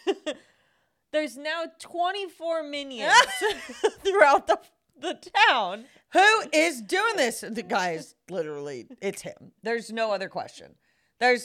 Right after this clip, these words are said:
Speaker 2: there's nobody else that it could be.
Speaker 1: I'd be so hurt if I didn't have a minion.
Speaker 2: Yeah, like,
Speaker 1: If, like,
Speaker 2: you're putting
Speaker 1: y-
Speaker 2: all these up and I don't get one?
Speaker 1: Like, you didn't even think of me?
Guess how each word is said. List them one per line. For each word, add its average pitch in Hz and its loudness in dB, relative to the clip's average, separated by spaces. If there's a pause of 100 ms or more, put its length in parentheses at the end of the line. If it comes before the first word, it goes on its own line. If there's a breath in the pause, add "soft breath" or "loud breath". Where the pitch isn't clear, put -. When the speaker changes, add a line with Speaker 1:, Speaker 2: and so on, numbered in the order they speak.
Speaker 2:
there's 240 -2
nobody 269 -4
else 262 -2
that 208 -6
it 202 -6
could 202 -10
be. 190 -8
Speaker 1:
I'd 330 0
be 415 -6
so 254 -6
hurt 226 -8
if 202 -10
I 185 -4
didn't 175 -16
have 156 -20
a 147 -20
minion. 101 -20 (580 soft breath)
Speaker 2:
Yeah, 269 6
like, 220 0
Speaker 1:
If, 311 -8
like, 320 4
Speaker 2:
you're 247 6
putting 247 0
Speaker 1:
y- 233 -2
Speaker 2:
all 226 -2
these 214 -6
up 202 2
and 190 -6
I 185 -2
don't 185 -4
get 170 0
one? 262 -2
Speaker 1:
Like, 262 -2
you 254 -10
didn't 254 -2
even 220 -12
think 202 -12
of 262 -12
me? 370 -12